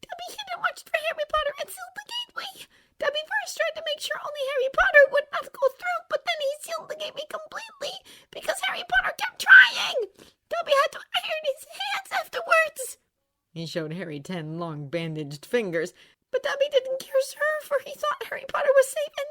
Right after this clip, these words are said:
never did Dobby dream that Harry Potter would get to school another way. He was rocking backward and forward, shaking his ugly head.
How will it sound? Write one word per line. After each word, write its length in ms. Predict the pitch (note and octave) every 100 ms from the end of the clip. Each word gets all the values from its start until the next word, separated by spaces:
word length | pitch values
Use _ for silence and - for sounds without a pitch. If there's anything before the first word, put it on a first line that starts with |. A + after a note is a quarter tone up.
| D#5+
never 340 | A#5 A5 D#5+ C#5 - - _
did 120 | - E5
Dobby 280 | F5+ F#5 E5+
dream 200 | E5 F5+
that 220 | E5 D5 D#5
Harry 160 | C#5+ D5+
Potter 280 | E5+ D5 D5
would 120 | C#5+
get 200 | C#5+ D#5+
to 140 | D#5 D5+
school 260 | - F#5 F#5 G5 G5
another 180 | - -
way. 480 | A#5 A#5+ A#5 F#5 - _ _ _ _ -
He 100 | C#3+
was 160 | D#3+
rocking 400 | F3 F3+ E3+ D3
backward 420 | C#3 E3 - D3
and 160 | C3+ C3+
forward, 400 | - E3 C#3+ D3
shaking 360 | F#3 E3+ C#3 D3
his 140 | C#3
ugly 260 | D#3 D3+ C#3+
head. 280 | D#3+ D3